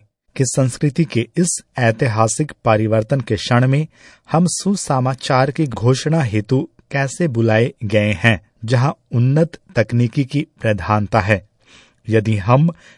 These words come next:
विश्वास की बातें करें, जैसे कि आज से सालों पहले किया जाता था,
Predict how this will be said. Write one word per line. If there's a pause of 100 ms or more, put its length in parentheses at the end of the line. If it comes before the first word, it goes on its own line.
(120)
विश्वास (120)
की
बातें (100)
करें, (160)
जैसे
कि (100)
आज
से (100)
सालों
पहले
किया
जाता
था,